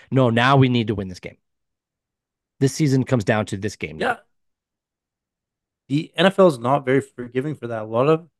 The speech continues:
Speaker 2: I think it's
Speaker 1: Look at the
Speaker 2: is it the
Speaker 1: Bengals.
Speaker 2: least like-, l-, the least likelihood that you'll ever return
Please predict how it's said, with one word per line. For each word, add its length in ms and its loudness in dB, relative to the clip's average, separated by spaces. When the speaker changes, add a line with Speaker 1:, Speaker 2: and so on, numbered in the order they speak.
Speaker 2:
I 120 -20
think 180 -12
it's 320 -10
Speaker 1:
Look 140 2
at 40 6
the 160 4
Speaker 2:
is 140 4
it 120 6
the 80 0
Speaker 1:
Bengals. 120 0
Speaker 2:
least 320 -8
like-, 280 0
l-, 120 -4
the 180 0
least 300 0
likelihood 540 2
that 100 -4
you'll 240 -4
ever 260 -2
return 600 -12